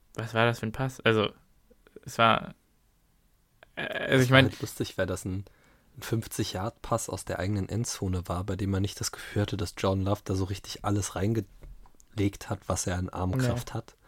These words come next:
Speaker 2: Er hatte ja
Speaker 1: Nee.
Speaker 2: auch nicht so wirklich den Platz dafür. Und er
Speaker 1: Ja.
Speaker 2: ist halt trotzdem einfach fünfzig Yards downfield getravelt
Speaker 1: Ja.
Speaker 2: an einen Spot, wo Romeo ihn halt noch catchen kann.
Speaker 1: Ja.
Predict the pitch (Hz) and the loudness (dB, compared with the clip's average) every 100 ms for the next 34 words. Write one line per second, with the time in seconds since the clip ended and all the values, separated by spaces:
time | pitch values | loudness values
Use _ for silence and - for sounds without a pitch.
0 | - - - - 98 101 87 90 101 - | -20 -20 -14 -4 -2 2 2 2 0 0
1 | 98 98 - - 92 - - - - 87 | 0 -2 -4 -4 -4 -4 -8 -4 -2 -2
2 | - 92 107 - - - - - 92 98 | -4 -8 -8 -12 -16 -20 -20 -10 0 2
3 | 101 110 98 - - - 117 92 98 104 | 4 2 0 0 -2 0 0 0 0 0
4 | - 120 110 - 110 - 101 - - 98 | 2 2 0 -2 -4 0 -2 -2 0 0
5 | 98 - 120 - - - - 82 87 101 | 0 -2 -2 -2 -8 -8 -4 -4 -2 -4
6 | - - 160 139 - 107 101 98 - 107 | -6 -12 -10 -8 -6 0 0 0 0 2
7 | 107 - - - 104 101 104 - _ _ | 2 -2 -16 0 4 4 2 -2 _ _
8 | 110 101 110 104 98 104 98 101 - 95 | 2 4 6 2 0 -2 -2 -2 -2 -4
9 | - - - 95 - 101 104 _ _ _ | -4 -6 -6 -8 -8 -10 -12 _ _ _
10 | _ _ _ 143 | _ _ _ -10